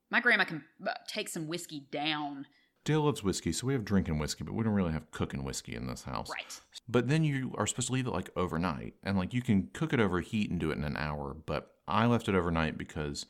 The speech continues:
Speaker 2: well, I may have started it one night when I was feeling ambitious, and then I was tired and I went to bed.
Speaker 1: <laughs> That happens to me a lot.
Speaker 2: So, <laughs> but luckily, when I got up the next morning, uh, my cup was,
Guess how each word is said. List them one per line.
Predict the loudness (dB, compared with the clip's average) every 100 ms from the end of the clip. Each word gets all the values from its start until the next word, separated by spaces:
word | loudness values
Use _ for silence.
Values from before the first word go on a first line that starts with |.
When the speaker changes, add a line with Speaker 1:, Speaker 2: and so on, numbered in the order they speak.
| _
Speaker 2:
well, | 0 2
I | 4
may | 2 0 -2
have | -6
started | -4 -4 -2
it | -2
one | 0
night | 0 0
when | -2
I |
was | -4
feeling | -4 -4 -2
ambitious, | -2 -4 -4 -4 -4
and | -4
then | -4
I |
was | -6 -8
tired | -8 -8
and | -6
I | -8
went | -6
to |
bed. | -4 -2
Speaker 1:
<laughs> | -4 4
That | 4 6
happens | 2 2
to | 8
me | 10
a | 10
lot. | 12 12 12 10
Speaker 2:
So, | 8 4 4 4 6 4 4
<laughs> | 0 -4 -18 -16 0
but | 2
luckily, | 4 4 4 4 2
when | 4 4 4
I | 2
got | 2 0
up | 2
the |
next | 2 2 0
morning, | 0 0 -2 -6 -16 _ -4
uh, | 2
my | 2 2
cup | 0 0 0
was, | -2